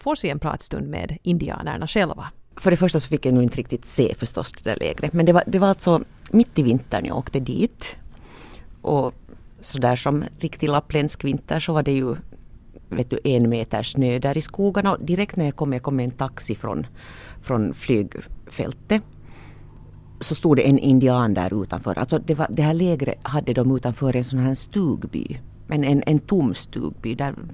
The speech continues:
Speaker 2: det fanns ingen verksamhet i den här stugbyn. Nu alla stugor var tomma. Men där på vägen stod då en, en indian och hälsade på mig och sa genast att, att jag får inte komma till deras läger och jag får inte tala med någon.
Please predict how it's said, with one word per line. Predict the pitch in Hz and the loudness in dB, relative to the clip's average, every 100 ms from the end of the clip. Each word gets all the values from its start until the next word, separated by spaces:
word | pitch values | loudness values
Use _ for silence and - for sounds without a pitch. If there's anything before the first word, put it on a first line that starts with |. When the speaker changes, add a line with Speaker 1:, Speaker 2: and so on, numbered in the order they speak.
| - | -8
Speaker 2:
det | - | -4
fanns | 139 127 | -2 -2
ingen | 123 120 | 0 2
verksamhet | 127 - - 98 - | 0 -2 -6 -6 -10
i | - | -12
den | - | -10
här | - - | -10 -10
stugbyn. | - 120 - 180 185 | -10 -12 -2 0 0
Nu | 165 | -2
alla | - 113 - | -6 -8 -8
stugor | - - 123 - - | -12 -10 -8 -8 -10
var | - | -10
tomma. | - 190 208 220 - - - - - - | -4 0 2 0 -4 -18 -18 -18 -18 -2
Men | 151 139 | 2 2
där | - 143 | 2 0
på | 147 | 2
vägen | 220 214 | 2 2
stod | - 147 | 0 -2
då | 120 | 0
en, | 123 127 - | 0 -2 0
en | 113 | 0
indian | - 113 101 98 90 - - - - - | 2 0 0 0 0 0 -6 -14 -14 -8
och | - 117 | -2 0
hälsade | 82 - | 0 -2
på | 202 | 0
mig | 202 175 | 2 2
och | 156 | 0
sa | 160 143 | 0 2
genast | 131 123 - | 2 0 -4
att, | - - | -8 -6
att | 135 | -4
jag | 120 | -2
får | 120 113 | -2 -2
inte | 92 - - - | -4 -10 -20 -6
komma | - 78 - - - - - - | -2 0 -2 -6 -20 -20 -16 -10
till | - | -6
deras | 69 - | -6 -4
läger | 202 233 226 220 | 0 0 0 0
och | 170 | 0
jag | 160 | 0
får | 143 127 | 0 -2
inte | 107 | -2
tala | - - - | -4 -4 -4
med | - | -6
någon. | - - | -6 -6